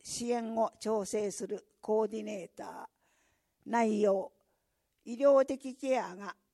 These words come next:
必要な児童が地域で安心して暮らしていけるよう、保健、医療、福祉、教育分野等の多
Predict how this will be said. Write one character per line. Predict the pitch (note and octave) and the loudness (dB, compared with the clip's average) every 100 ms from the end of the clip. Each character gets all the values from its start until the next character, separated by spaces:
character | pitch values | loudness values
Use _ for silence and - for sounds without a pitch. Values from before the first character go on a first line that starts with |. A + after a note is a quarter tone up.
| _ | _
必 | - - B3+ | -18 -10 -4
要 | A#3+ A3+ | -2 0
な | A3 G#3+ | -2 -4
児 | G#3 B3+ | -6 -6
童 | A3 F#3+ | -4 -4
が | F3+ D#3 - _ _ _ | -6 -12 -16 _ _ _
地 | - C#4 B3+ | -8 -6 -6
域 | - G3+ | -8 -6
で | G#3 F#3+ - - | -4 -6 -10 -8
安 | A3 C4 | -4 -4
心 | B3 C4+ B3+ | -4 -6 -6
し | B3 | -6
て | - A#3+ - | -4 -4 -4
暮 | A3+ A#3 | -2 -2
ら | |
し | G#3+ - | -2 -6
て | A3 - | -8 -8
い | G3+ | -12
け | - G3 | -8 -6
る | F#3+ | -4
よ | G#3 F3 - | -4 -6 -10
う、 | _ _ _ _ _ | _ _ _ _ _
保 | - B3 | -6 -6
健、 | B3 C#4+ B3+ A#3+ - _ _ _ | -2 -2 -2 -4 -12 _ _ _
医 | B3+ | -4
療、 | C4 A3+ D#3+ - - _ _ _ _ | 4 4 4 -2 -12 _ _ _ _
福 | - A#3+ D4 | -16 -6 -4
祉、 | B3+ - - _ _ | -2 -6 -12 _ _
教 | - C4 C4 | 2 6 6
育 | B3+ - B3 | 4 -2 -2
分 | B3 C4 | -2 -6
野 | A3+ F#3+ | -6 -6
等 | - G3 F3+ | -4 -4 -4
の | E3+ - _ _ _ _ _ _ - | -8 -12 _ _ _ _ _ _ -10
多 | D#4+ | -8